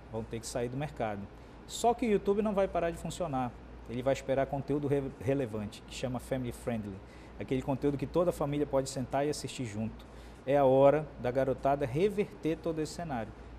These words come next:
criar conteúdo relevante pra internet. Só quebrando uma barreira aí, quer dizer que conteúdo relevante não é conteúdo chato. Que eles lá, "Ah, então agora só vai ter coisa chata." Muito pelo contrário.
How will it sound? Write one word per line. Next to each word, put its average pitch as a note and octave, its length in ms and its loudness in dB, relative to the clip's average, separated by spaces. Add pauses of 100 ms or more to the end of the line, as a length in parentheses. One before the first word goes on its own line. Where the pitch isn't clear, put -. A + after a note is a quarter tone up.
(120)
criar D3 220 4
conteúdo C#3+ 580 2
relevante D3 500 0
pra D#3 100 -4
internet. D3+ 600 -4 (260)
Só C4+ 340 2 (120)
quebrando F3+ 380 4
uma F3 120 4
barreira C#3 400 4
aí, D#3 160 2
quer D#3+ 160 0
dizer D3 280 0
que D#3 40 -12
conteúdo F3 400 0
relevante C#3 500 0
não G#3 60 -4
é G#3 40 -4
conteúdo G#3+ 380 0
chato. - 480 2 (360)
Que D#3 80 0
eles F3 100 2
lá, G#3 180 4
"Ah, F#3 40 4
então F#3+ 380 0 (260)
agora E3+ 360 2
só - 160 -4
vai F3+ 140 2
ter D3 100 -2
coisa D3+ 280 0
chata." E3+ 320 0
Muito G3 160 -2
pelo A3 120 0
contrário. G3+ 520 0